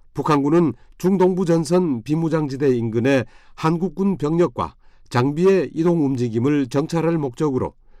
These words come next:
무인 정찰기를 띄운 것으로 분석됐습니다.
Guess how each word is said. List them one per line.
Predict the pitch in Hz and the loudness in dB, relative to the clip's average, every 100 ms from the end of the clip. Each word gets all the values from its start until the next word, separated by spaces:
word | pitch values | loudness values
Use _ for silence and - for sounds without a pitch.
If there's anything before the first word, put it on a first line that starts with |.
| - | -16
무인 | - 123 175 185 123 | -2 2 2 0 -4
정찰기를 | 147 151 160 147 139 147 | -6 -2 -4 -4 -6 -8
띄운 | 113 135 123 | -2 -2 -2
것으로 | 107 98 120 120 107 - | -4 -4 0 0 0 -4
분석됐습니다. | 147 131 95 98 82 - 85 82 - | -4 -2 -4 -6 -10 -12 -14 -16 -18